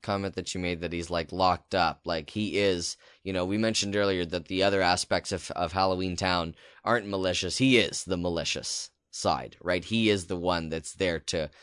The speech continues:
ruin your day and sort of, uh, y-,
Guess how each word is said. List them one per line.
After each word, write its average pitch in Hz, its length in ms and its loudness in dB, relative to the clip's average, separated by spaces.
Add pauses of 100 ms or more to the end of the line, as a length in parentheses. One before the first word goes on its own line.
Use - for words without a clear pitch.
(220)
ruin 143 340 6
your 120 140 4
day 95 560 6 (380)
and 82 360 -4
sort 90 300 -2
of, 78 340 -8
uh, 78 480 -2 (580)
y-, - 200 -8